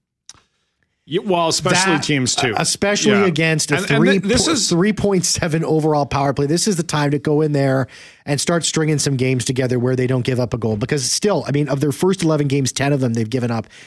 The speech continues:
Speaker 2: at least one power play, uh, goal, uh, goal against on the, on the penalty kill.
Speaker 1: And this is, again, like, not pounding the drum, they have to be better, anything like that.
Speaker 2: Yes.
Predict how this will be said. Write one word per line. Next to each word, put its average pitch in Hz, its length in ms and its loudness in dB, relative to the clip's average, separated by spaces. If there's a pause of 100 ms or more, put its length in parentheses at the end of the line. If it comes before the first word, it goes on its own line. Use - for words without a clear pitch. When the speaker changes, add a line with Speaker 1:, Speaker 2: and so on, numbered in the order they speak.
(140)
Speaker 2:
at 117 100 -4
least 127 240 -2
one 117 200 -2
power 104 280 -4
play, 98 280 -8
uh, 107 260 -4
goal, 107 380 -4
uh, 101 280 -8
goal 107 220 -4
against 101 340 -6
on 95 240 -6
the, 95 80 -8
on 95 340 -8
the 95 80 -12
penalty 92 320 -14
kill. 175 160 -8
Speaker 1:
And 175 100 0
this 220 160 0
is, 196 140 -2
again, 135 480 -2
like, 131 260 -4
not 139 300 -4
pounding 131 360 -4
the 117 60 -4
drum, 123 300 -4
they 120 120 0
have 117 120 -6
to - 80 -12
be 113 100 -4
better, 120 300 0
anything 117 340 -2
like 104 220 -6
that. 139 280 0
Speaker 2:
Yes. 101 80 -2